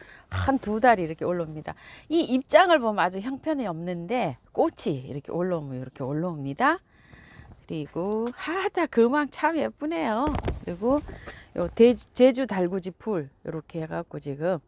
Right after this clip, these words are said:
한창 이러고 있고요. 요거 설란. 요,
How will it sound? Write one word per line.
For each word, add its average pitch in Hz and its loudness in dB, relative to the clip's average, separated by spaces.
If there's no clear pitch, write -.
한창 180 -4
이러고 156 -4
있고요. 175 -4
요거 - -8
설란. 285 4
요, 165 -12